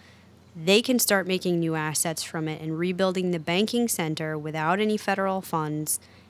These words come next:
and it's gonna be controlled by a good old-fashioned American company.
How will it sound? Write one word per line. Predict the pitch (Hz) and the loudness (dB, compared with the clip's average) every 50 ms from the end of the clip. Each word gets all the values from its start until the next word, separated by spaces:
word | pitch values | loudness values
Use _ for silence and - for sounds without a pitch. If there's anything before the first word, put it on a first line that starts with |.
| - - - | -14 -8 -4
and | 175 165 | -4 -4
it's | 160 - - | -4 -4 -2
gonna | - 175 165 | -2 -2 -2
be | 165 160 156 | -2 -4 -6
controlled | - - 165 - - 165 156 151 | -8 -8 -6 -4 -4 -4 -4 -4
by | 156 151 | -4 -4
a | 147 147 | -6 -6
good | 160 - 214 220 | -4 -2 0 2
old-fashioned | 220 208 208 202 - 202 190 190 185 - 196 190 185 - | 4 2 2 2 2 2 4 4 2 0 -2 -2 -4 -4
American | 170 165 165 165 165 165 165 160 - 160 156 | -4 -2 -2 0 0 -2 -2 -4 -4 -4 -4
company. | 151 - - 143 143 - - - - - | -6 -8 -10 -12 -12 -12 -16 -16 -18 -20